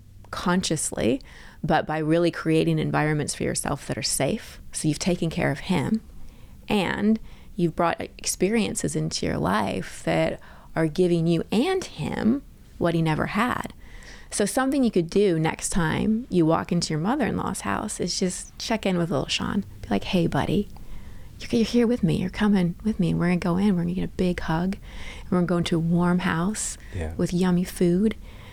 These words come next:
Speaker 1: And we're just gonna, like, let all that love in." So just, like, invite him along for that. And this is absolutely healthy. You know,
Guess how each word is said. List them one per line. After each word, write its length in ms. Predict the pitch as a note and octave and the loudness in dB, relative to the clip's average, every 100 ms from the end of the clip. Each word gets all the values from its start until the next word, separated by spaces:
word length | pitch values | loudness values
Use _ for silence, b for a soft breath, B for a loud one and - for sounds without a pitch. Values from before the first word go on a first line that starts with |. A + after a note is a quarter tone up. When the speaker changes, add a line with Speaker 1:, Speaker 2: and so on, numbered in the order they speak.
| B | B
Speaker 1:
And 140 | E3 F3 | 0 2
we're 120 | F3+ | 4
just 200 | F#3+ - | 2 0
gonna, 240 | F#3+ F3 | 0 2
like, 220 | F3+ E3+ - | 0 0 0
let 200 | - - | 0 2
all 140 | F3 | 2
that 220 | F#3+ - | 2 0
love 200 | F3 E3 - | 0 -2 0
in." 440 | E3+ B3 - G3+ - B B B | 2 2 0 -6 -10 B B B
So 100 | - | -4
just, 240 | - G3 - | -2 -2 -2
like, 140 | A#3 | 2
invite 400 | G#3+ G3 F#3+ G3+ | 2 2 -2 0
him 180 | G3 G3+ | 2 4
along 380 | E3 D#3 A3 A3+ | 4 2 2 0
for 160 | F3 | 0
that. 320 | D3 - - - - B B B B B B - | -4 -6 -8 -14 -20 B B B B B B 0
And 460 | F#3 F3+ F3 G3 - - - - - - - - - - | 4 4 2 -2 -4 -18 -20 -20 -18 -18 -18 -20 -20 -2
this 160 | G3+ G3 | 2 2
is 80 | - | 2
absolutely 600 | G#3+ G#3+ G#3+ A#3 - F#3+ | 0 2 2 2 2 0
healthy. 480 | F#3+ - - - - - - - - | 0 0 -2 -4 -8 -18 -20 -20 -4
You 80 | E3+ | 0
know, 260 | E3+ D3+ | 2 0